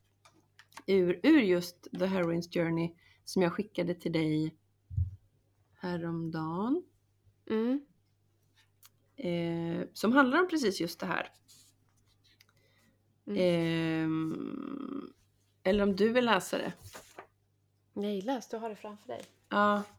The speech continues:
Speaker 1: Jag får alltid så prestationsångest när jag ska läsa på engelska, men det får bli som det blir.
Speaker 2: Mm.
Speaker 1: <clears throat> "This ability to move with the, the creative impulse without trying to force it is an aspect of the feminine,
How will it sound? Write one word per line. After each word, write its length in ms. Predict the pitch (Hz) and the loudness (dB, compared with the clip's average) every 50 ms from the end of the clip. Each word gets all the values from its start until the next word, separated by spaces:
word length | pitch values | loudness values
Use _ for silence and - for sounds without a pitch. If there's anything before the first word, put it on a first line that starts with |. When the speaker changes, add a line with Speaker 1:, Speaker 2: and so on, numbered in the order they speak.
| - - - _ _ _ _ _ _ _ _ _ _ _ _ _ | -20 -20 -20 _ _ _ _ _ _ _ _ _ _ _ _ _
Speaker 1:
Jag 180 | - 220 247 247 | 0 0 0 2
får 80 | 330 381 | 2 2
alltid 260 | 370 370 - 240 233 | 2 0 -2 -2 -4
så 80 | 220 | -4
prestationsångest 920 | 208 - 202 202 - - 208 - - 226 214 208 208 196 185 196 233 247 | -4 -4 -4 -6 -4 -6 -6 -4 -2 -2 -2 0 0 0 0 0 0 0
när 80 | 262 220 | 0 -2
jag 60 | 185 | -2
ska 140 | - - 190 | -2 -2 -2
läsa 280 | 190 190 180 - 185 175 | -2 -2 -2 -4 -6 -8
på 140 | - - | -6 -4
engelska, 480 | 196 185 175 175 180 185 - - 226 208 | -4 -2 -2 -2 -2 -4 -4 -2 -2 0
men 300 | 202 202 202 202 202 - _ _ _ _ _ - _ _ _ | 0 0 -2 -2 -4 -8 _ _ _ _ _ -20 _ _ _
det 100 | - 262 | -2 0
får 100 | 262 262 | 0 0
bli 260 | 226 190 196 226 240 | 2 2 2 0 0
som 220 | 240 - 220 214 196 | 0 -2 -2 -2 0
det 80 | 190 | 0
blir. 300 | 180 185 202 208 190 180 - _ _ _ _ _ _ _ _ _ _ _ _ _ - | -2 -2 0 -2 -2 -2 -6 _ _ _ _ _ _ _ _ _ _ _ _ _ -4
Speaker 2:
Mm. 260 | 214 233 254 277 311 311 - _ _ _ _ _ _ | 0 0 2 2 0 -2 -4 _ _ _ _ _ _
Speaker 1:
<clears throat> 440 | 214 220 220 - - 277 247 180 175 - - - - - - - - - _ _ - 214 | -2 -2 2 8 10 10 10 10 6 0 -6 -16 -18 -18 -18 -18 -20 -20 _ _ 2 4
"This 220 | 269 285 277 - | 4 4 6 6
ability 520 | 277 247 226 220 202 190 196 190 - 202 196 | 6 6 8 8 8 8 6 2 0 -2 -2
to 200 | - - - 208 | 0 2 2 4
move 420 | 202 202 202 196 190 190 185 - - - - 180 185 | 6 6 6 6 4 2 0 -4 -8 -8 -6 -2 2
with 300 | 240 262 233 190 165 - - 170 165 | 4 4 4 4 2 -2 -6 -2 0
the, 120 | 175 175 175 - - - _ _ - 170 170 | 0 0 0 -2 -8 -16 _ _ -8 -4 -2
the 100 | 180 180 180 | -2 -2 -2
creative 580 | - - 190 180 175 165 165 - - 175 165 - | -2 0 2 2 2 2 0 -2 -6 -6 -4 -2
impulse 640 | 160 156 156 151 - 160 160 156 160 - - 165 | -2 -2 -2 -4 -4 -4 -4 -4 -6 -8 -8 -4
without 340 | 165 170 165 165 160 160 - | -4 -2 -2 -2 -4 -4 -6
trying 440 | - - 175 170 175 170 170 175 - | -4 -4 -2 -2 -2 -2 -4 -6 -6
to 100 | - 170 | -10 -14
force 420 | - - 170 165 165 165 - 185 | -12 -10 -8 -6 -6 -6 -6 -6
it 100 | 185 185 - - _ _ _ - | -6 -8 -10 -20 _ _ _ -8
is 180 | 190 190 - 190 | -6 -4 -2 0
an 80 | 185 | 0
aspect 440 | 175 175 175 - - - 175 175 - | 0 0 -2 -2 -4 -4 -4 -4 -4
of 120 | 165 160 165 | -4 -4 -4
the 80 | 170 | -4
feminine, 520 | - - 208 202 185 170 175 175 165 175 | -2 -2 0 0 0 0 0 -2 -2 -4